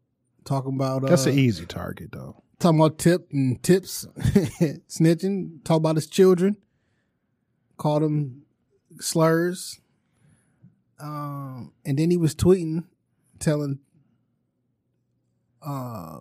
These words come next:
Speaker 1: T I, like, "Man, you forty-four years old and your daughter, like, twenty-something, you gonna leave me alone, I'm gonna put some dick in her." And, and she filing the motherfucker too and all this extra shit. Like, so now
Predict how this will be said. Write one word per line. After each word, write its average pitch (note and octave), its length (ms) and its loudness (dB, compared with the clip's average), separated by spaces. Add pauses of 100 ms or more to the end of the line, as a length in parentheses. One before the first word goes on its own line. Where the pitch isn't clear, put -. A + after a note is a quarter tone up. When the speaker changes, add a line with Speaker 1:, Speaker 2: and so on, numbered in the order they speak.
(160)
Speaker 1:
T F3+ 200 0
I, C#3+ 60 -2
like, C3 200 -4
"Man, C3+ 140 -2
you D3 120 -2
forty-four C#3 500 -2
years C3 260 -4
old B2+ 400 -4 (100)
and B2 220 -6
your B2 140 -6
daughter, B2+ 400 -4
like, A#2+ 280 -8
twenty-something, B2 680 -4 (380)
you C3+ 140 -2
gonna C3+ 120 0
leave C3+ 180 2
me C3 80 0
alone, C3 360 -2
I'm B2 60 -6
gonna B2 100 -4
put C3 180 0
some A#2+ 120 -4
dick C3 240 0
in G#2 120 -8
her." A#2 180 -18 (640)
And, A#2+ 560 -6 (1040)
and C3 160 4
she D3+ 140 0
filing D3 380 2
the C#3 80 0
motherfucker C3+ 520 -2
too D3 340 6
and A#2 160 0
all C#3+ 180 -2
this B2+ 180 -2
extra C#3 280 -4
shit. C#3 400 -2
Like, C3 300 -8 (720)
so D#3 140 0
now D#3+ 640 2